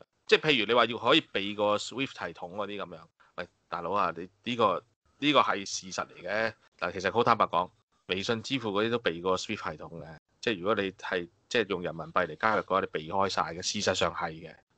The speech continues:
你國內所有支付，支付系統，國內支付系統都係避開咗swift嘅。咁但係有啲嘢你唔好講咯，我覺得。你一個國內支付系統梗係會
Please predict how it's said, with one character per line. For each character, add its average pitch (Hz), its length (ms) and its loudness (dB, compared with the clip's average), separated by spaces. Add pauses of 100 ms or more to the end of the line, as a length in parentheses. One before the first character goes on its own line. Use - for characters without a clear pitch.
(120)
你 120 40 6
國 131 180 8
內 107 120 8
所 127 160 8
有 131 80 10
支 101 200 -8
付， 104 120 -16
支 131 200 -2
付 107 120 0
系 92 60 -2
統， 95 180 0
國 95 420 2
內 90 80 -6
支 123 200 -4
付 101 140 0
系 90 60 0
統 92 200 -8
都 110 80 0
係 87 160 0 (280)
避 85 200 -4
開 98 200 4
咗 90 260 -2
swift - 320 -10
嘅。 - 220 -14 (280)
咁 139 140 0
但 101 140 8
係 98 180 2 (260)
有 92 100 2
啲 123 180 2
嘢 - 40 4
你 95 140 0
唔 - 20 -12 (120)
好 - 160 -8
講 80 240 -14
咯， 87 120 -18 (220)
我 85 120 -8
覺 85 100 -6
得。 90 200 -8 (360)
你 110 80 4
一 165 140 8
個 151 120 6
國 120 200 6
內 101 120 6
支 147 160 0
付 117 120 0
系 98 80 0
統 107 200 -2
梗 110 160 0
係 87 240 -2
會 85 340 -8